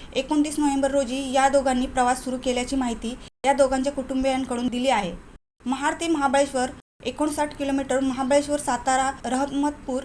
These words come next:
विटा एकशे तीस किलोमीटर, विटा तासगाव मिरज तेरडला एकशे पंधरा किलोमीटर, टेरर महालिंगपूर मुधोळ बदामी एकशे पंधरा किलोमीटर,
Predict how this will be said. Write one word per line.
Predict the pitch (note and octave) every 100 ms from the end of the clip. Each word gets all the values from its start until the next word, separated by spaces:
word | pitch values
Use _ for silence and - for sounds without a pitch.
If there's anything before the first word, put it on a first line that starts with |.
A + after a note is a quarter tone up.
| - _ -
विटा | C4 C4 C4+ C4
एकशे | B3+ - C#4 C4+
तीस | C#4+
किलोमीटर, | - C4+ C4 A3+ A#3 B3 - -
विटा | B3 B3+ C#4 C#4
तासगाव | C4 A#3 B3+ C4
मिरज | A#3+ A#3+ C4 C4 C4 - _ - C#4
तेरडला | C4+ C#4 C4 B3+ C4+ - _ _
एकशे | B3 -
पंधरा | C#4+ C4+ C4
किलोमीटर, | C4+ C4+ C4+ B3+ A#3 C4 - _ -
टेरर | C4+ C4+ C4+ D4 C#4+ B3 -
महालिंगपूर | B3 B3 C4+ C4+ C4+ C4+ C4 D4 - _ -
मुधोळ | B3 C4+ C#4 C4+ D4 -
बदामी | B3+ B3 C4 C#4
एकशे | - - C#4
पंधरा | C4 B3+
किलोमीटर, | C4+ C#4 C4+ G#3+ A#3+